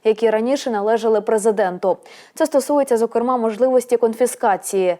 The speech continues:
заморожених російських активів на користь України.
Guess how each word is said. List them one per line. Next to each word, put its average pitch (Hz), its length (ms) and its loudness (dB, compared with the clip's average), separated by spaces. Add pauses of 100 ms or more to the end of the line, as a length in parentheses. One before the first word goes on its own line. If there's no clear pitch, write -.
заморожених 233 680 0
російських 233 560 -4
активів 262 580 0 (120)
на 226 120 0
користь 214 400 0
України. 196 540 -2